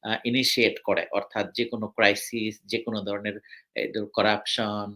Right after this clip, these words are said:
গভর্নমেন্ট চেঞ্জ, যাই কিছু হোক সেটা পিটিশন, আ, আ, ক্রিয়েট করে এবং সারা, আ, পৃথিবীর মানুষের যেখানে যেখানে প্রয়োজন সব ব্যাপারে,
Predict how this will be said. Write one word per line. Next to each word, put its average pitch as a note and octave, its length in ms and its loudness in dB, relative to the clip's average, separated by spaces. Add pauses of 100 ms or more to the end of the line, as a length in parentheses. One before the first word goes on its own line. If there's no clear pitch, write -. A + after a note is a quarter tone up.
গভর্নমেন্ট G#2 460 -2
চেঞ্জ, G#2+ 560 0 (100)
যাই C3+ 160 4
কিছু B2+ 280 -4
হোক D#3+ 160 -2
সেটা A#2+ 300 2
পিটিশন, C3+ 520 0
আ, - 180 -12 (280)
আ, G2+ 220 -2 (220)
ক্রিয়েট D3 340 4
করে B3 180 2
এবং F#3+ 160 0
সারা, D#3 280 0 (360)
আ, B2 140 8
পৃথিবীর C#3 460 2
মানুষের A#2 400 2
যেখানে B2 280 2
যেখানে B2+ 260 -4
প্রয়োজন B2+ 380 2
সব - 240 -4
ব্যাপারে, A#2 460 2